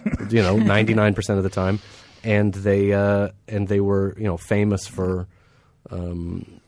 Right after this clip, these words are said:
Speaker 1: you know, just being incredibly masculine and, like, uh, full of testosterone, et cetera.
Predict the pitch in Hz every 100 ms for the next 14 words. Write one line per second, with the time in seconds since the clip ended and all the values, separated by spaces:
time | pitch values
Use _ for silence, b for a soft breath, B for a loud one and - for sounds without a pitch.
0 | _ - 92 87 82 85 92 95 92 92
1 | 92 - 98 98 95 98 107 - 101 85
2 | 82 87 87 85 - 92 87 - - 95
3 | 90 90 - - - 95 92 80 - 90
4 | 104 90 - 95 92 87 - 113 92